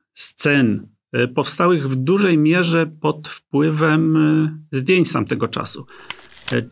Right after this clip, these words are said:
czyli właśnie generał Szeptycki na koniu przed owym mostem na Brynicy, przemawiający Wojciech Korfanty na rynku w Katowicach, bramy triumfalne, defilada. To wszystko to oczywiście fakty, ale jest w tym dużo patosu.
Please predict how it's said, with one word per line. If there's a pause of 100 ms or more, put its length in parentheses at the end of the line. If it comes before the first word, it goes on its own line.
czyli
właśnie
generał
Szeptycki
na
koniu
przed
owym
mostem (240)
na
Brynicy,
przemawiający
Wojciech
Korfanty
na
rynku
w
Katowicach, (160)
bramy
triumfalne,
defilada. (100)
To
wszystko
to
oczywiście
fakty,
ale
jest
w
tym (180)
dużo (260)
patosu.